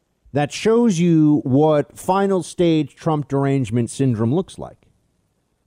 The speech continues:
General Flynn is an innocent man. They ruined this guy,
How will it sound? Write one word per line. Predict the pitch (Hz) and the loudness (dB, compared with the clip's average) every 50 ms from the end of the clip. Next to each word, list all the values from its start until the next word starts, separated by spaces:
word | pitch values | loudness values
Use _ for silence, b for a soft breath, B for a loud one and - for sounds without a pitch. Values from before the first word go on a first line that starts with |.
| _ _ _ _ _ _ _ _ _ _ _ _ | _ _ _ _ _ _ _ _ _ _ _ _
General | 98 98 180 220 247 262 254 | -6 -4 -2 0 0 -2 -2
Flynn | - - 208 208 202 196 190 190 190 196 160 | -2 -2 0 0 2 2 2 0 -2 -4 -2
is | - 143 127 | -2 -2 0
an | 151 147 | 2 0
innocent | 147 139 135 123 - 131 107 95 | 2 0 0 -2 -2 -4 -4 -4
man. | 101 90 80 78 87 - _ _ _ _ _ _ _ _ _ | -6 -8 -8 -12 -16 -20 _ _ _ _ _ _ _ _ _
They | 113 135 147 151 | -2 0 2 2
ruined | 151 180 226 240 233 226 214 196 180 | 2 2 2 2 2 2 2 0 0
this | 175 160 - | -2 -4 -4
guy, | - - 160 151 147 143 139 135 135 135 131 - | -4 -2 -2 0 0 0 0 0 0 -2 -2 -2